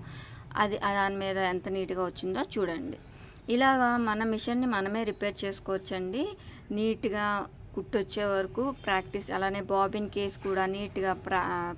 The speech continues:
క్లీన్ చేసుకోవాలి ఎప్పటికప్పుడు, దారాలు అవి లేకుండా.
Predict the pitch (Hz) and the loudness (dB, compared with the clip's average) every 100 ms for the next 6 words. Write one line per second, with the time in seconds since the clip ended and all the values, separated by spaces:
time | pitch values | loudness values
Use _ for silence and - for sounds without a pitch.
0 | - 233 240 214 196 - 190 180 185 190 | -2 4 4 4 2 0 -2 -2 -2 -4
1 | 185 - 190 190 185 190 190 185 185 180 | -4 -4 0 4 4 4 2 2 0 2
2 | 180 185 180 170 | 0 0 -2 -2